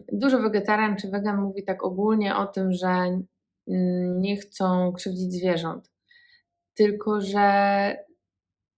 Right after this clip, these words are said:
oczywiście mnie to też przekonywało, że po prostu, e, kury w klatkach i, i świnie są, e, też w fatalnych warunkach, e, hodowane. Mm,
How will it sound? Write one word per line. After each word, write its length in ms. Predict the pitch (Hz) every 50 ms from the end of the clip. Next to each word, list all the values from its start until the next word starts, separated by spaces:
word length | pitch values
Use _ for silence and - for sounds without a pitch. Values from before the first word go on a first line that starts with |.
| _ _ _ - - - - - _ _ _ - -
oczywiście 680 | 202 202 - 214 214 226 220 - - - 190 180 175 170
mnie 520 | 170 170 180 185 190 196 202 202 202 202 196
to 400 | 196 190 190 190 190 190 190 190 185 185 -
też 200 | 196 196 190 196
przekonywało, 720 | - - - - 185 185 180 180 185 175 175 180 185 185
że 120 | 175 175 175
po 120 | 175 175
prostu, 680 | - - 180 180 - - - 175 175 175 175 175 175 - _ _ - _ _ _ -
e, 360 | 185 185 180 175 175 175 175 170 175 - 185 185
kury 240 | - - 202 196 190
w 80 | 185 185
klatkach 680 | - 190 185 185 185 - - - 185 180 180 175 -
i, 320 | - - 180 185 180 175 175
i 40 | 180
świnie 680 | - - - - 185 185 185 180 175 175 175 175 175
są, 520 | 170 - - 175 175 175 170 175 175 175 180 - - - - - - - _ -
e, 380 | - 175 175 175 170 170 165 165
też 320 | - 185 175 175 165 - -
w 140 | - -
fatalnych 460 | - 190 185 185 185 180 180 180 170 175
warunkach, 720 | 180 180 180 180 180 180 180 180 175 175 170 170 - -
e, 260 | - - 175 170 170 165
hodowane. 800 | - 180 165 185 170 175 180 185 185 185 185 185 190 190 202 - _ - - - - _ _ _ _ -
Mm, 560 | 190 190 185 185 185 185 185 185 185 190